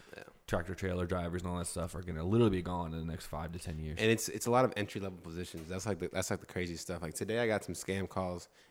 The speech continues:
Speaker 1: and it was a robot that was, like, talking to me. It wasn't even a human that was,
Speaker 2: Yeah.
Speaker 1: like, trying to, like, sell to me.
Speaker 2: They're getting good at it,
Speaker 1: And,
Speaker 2: and it
Speaker 1: oh,
Speaker 2: sounds more like a
Speaker 1: yeah,
Speaker 2: human and the
Speaker 1: exactly. It sounds
Speaker 2: responses.
Speaker 1: like, it sounds like a pre-recording, but it's a robot.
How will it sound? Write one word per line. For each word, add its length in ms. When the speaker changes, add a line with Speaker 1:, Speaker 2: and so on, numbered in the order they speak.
Speaker 1:
and 100
it 40
was 180
a 160
robot 540
that 160
was, 160
like, 180
talking 380
to 100
me. 180
It 100
wasn't 280
even 220
a 60
human 480
that 120
was, 140
Speaker 2:
Yeah. 100
Speaker 1:
like, 100
trying 340
to, 60
like, 240
sell 300
to 160
me. 220
Speaker 2:
They're 120
getting 260
good 180
at 100
it, 60
Speaker 1:
And, 80
Speaker 2:
and 80
it 80
Speaker 1:
oh, 120
Speaker 2:
sounds 280
more 200
like 200
a 40
Speaker 1:
yeah, 120
Speaker 2:
human 180
and 140
the 20
Speaker 1:
exactly. 500
It 60
sounds 120
Speaker 2:
responses. 220
Speaker 1:
like, 80
it 40
sounds 160
like 120
a 60
pre-recording, 800
but 100
it's 120
a 40
robot. 520